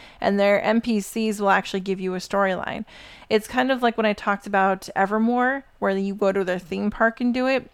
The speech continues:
They kind of have something similar, and, but it's only open on the weekends,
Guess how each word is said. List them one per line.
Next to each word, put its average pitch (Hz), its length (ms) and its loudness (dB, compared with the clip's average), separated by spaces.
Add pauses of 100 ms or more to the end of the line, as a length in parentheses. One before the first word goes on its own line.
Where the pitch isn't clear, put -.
(140)
They 226 100 2
kind 240 180 2
of 240 80 2
have 226 160 6
something 202 340 0
similar, 240 580 4 (360)
and, 202 160 0
but 214 80 8
it's 202 100 2
only 208 240 4
open 196 240 0
on 185 140 2
the 185 80 -4
weekends, 202 640 4